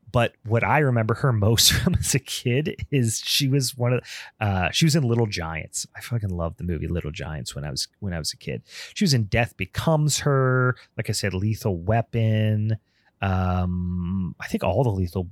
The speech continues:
Weapons movies. She had just played a very small part in Ghostbusters Two. Um, she played a small part, but a memorable part in Scrooged,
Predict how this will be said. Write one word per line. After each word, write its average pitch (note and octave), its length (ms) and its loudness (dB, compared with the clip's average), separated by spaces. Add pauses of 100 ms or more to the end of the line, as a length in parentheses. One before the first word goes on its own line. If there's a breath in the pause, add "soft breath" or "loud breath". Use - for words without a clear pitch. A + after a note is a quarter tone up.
(140)
Weapons F#2 480 -2
movies. F2+ 640 -4 (260 loud breath)
She - 260 2
had C3+ 100 4
just - 220 -6
played D3 140 2
a G#2+ 60 2
very G#2+ 240 0
small G#2+ 260 0
part G#2+ 280 0
in G2 80 -6
Ghostbusters G2 800 -2
Two. C3 1000 4 (480 soft breath)
Um, G2+ 380 2
she - 180 2
played B2 240 0
a G#2+ 40 -4
small A#2 300 0
part, A2+ 380 0
but G2+ 80 -4
a F2 40 -4
memorable G2+ 500 2
part G2 380 -2
in F#2 140 -4
Scrooged, B2+ 1080 4